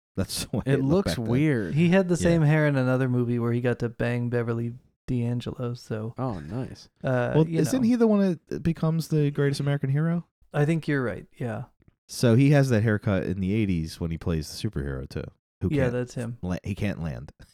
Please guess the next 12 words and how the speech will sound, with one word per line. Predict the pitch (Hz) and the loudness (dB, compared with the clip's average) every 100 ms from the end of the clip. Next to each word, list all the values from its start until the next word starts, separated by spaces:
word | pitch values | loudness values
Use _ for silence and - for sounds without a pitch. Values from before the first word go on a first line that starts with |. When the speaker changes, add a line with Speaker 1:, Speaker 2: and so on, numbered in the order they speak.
| _ 932 - - | _ -20 -14 -6
Speaker 1:
He | - | -2
can | 185 | 0
fly, | 202 208 120 | 4 4 4
but | 95 | 2
he | 98 | 0
can't | 107 73 | -2 -2
land. | 71 55 - - 135 | -8 -10 -16 -6 2
Speaker 2:
Oh, | 147 110 | 2 2
that's | 123 - | -2 -4
cool. | - 107 98 | -4 -4 -4
Speaker 1:
Yeah. | - _ | -6 _
Speaker 2:
That's, | - 123 - | -6 -6 -8